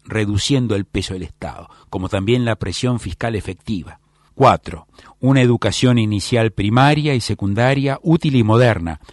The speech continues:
con alfabetización plena y sin abandono escolar. Cinco, una reforma tributaria que reduzca la presión impositiva,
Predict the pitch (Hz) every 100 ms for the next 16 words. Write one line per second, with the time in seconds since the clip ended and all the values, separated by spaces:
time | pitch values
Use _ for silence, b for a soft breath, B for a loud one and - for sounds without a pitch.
0 | B B 107 107 101 98 98 98 95 95
1 | - 123 113 135 147 160 175 170 B B
2 | B 104 160 160 131 120 127 123 104 104
3 | 95 73 - - _ _ _ _ - 156
4 | 113 - 95 101 117 101 - 131 113 -
5 | 104 98 - 143 160 160 175 B B B
6 | 117 117 107 160 156 127 107 - 101 120
7 | 110 98 90 95 131 139 147